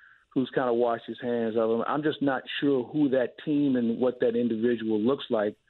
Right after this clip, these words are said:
who feels like he can take on a guy like Antonio Brown and, and make him a better player. I mean, he, he's gone through a lot of things and nothing seems to work. So I, I think if you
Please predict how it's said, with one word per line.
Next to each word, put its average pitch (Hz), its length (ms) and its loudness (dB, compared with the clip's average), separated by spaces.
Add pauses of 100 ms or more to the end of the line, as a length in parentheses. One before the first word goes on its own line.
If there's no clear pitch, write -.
(320)
who 131 100 -2 (100)
feels 135 300 2
like 117 180 0
he 139 140 -2
can 117 260 -2
take 131 220 0
on 120 220 0
a - 20 -2
guy 113 280 0
like 110 260 0 (200)
Antonio 113 520 0
Brown 113 440 -2 (460)
and, 120 180 2
and 113 300 0
make 123 180 2
him 123 200 0
a 107 60 0
better 107 280 0
player. 107 500 -2
I 113 60 -4
mean, 110 300 -2
he, 120 280 -2
he's 127 100 -2
gone 151 260 0
through 147 120 2
a - 20 2
lot 127 200 0
of 110 160 -2
things 151 320 0
and 110 160 -2
nothing 127 280 -2 (100)
seems 123 180 0 (100)
to 101 80 -4
work. 123 260 0 (680)
So 139 80 2
I, 123 280 0
I 143 200 -2
think 139 180 -4
if 117 100 -6
you 151 140 0